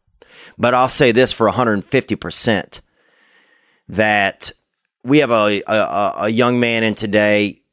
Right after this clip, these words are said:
uh, fresh off this documentary about his shoulders that's popping off. You know, we have a cult leader. We have a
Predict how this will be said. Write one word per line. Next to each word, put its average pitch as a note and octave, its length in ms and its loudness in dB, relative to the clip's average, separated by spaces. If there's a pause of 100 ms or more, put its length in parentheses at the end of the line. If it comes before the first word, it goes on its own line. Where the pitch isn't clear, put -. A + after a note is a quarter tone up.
uh, E2+ 400 -6
fresh - 420 -2
off A#2+ 240 2
this G#2 240 -4
documentary A2 920 0
about F2 300 -4
his F#2+ 200 -8
shoulders A2 560 2
that's G2 160 -6
popping G#2 440 -2
off. G2+ 520 -2 (500)
You G#2+ 160 0
know, F2+ 340 0
we A#2+ 200 0
have F#2 120 2
a F#2 60 -6
cult - 560 -2
leader. F#2+ 340 0
We B2 200 -2
have A#2 320 0
a G2+ 340 -2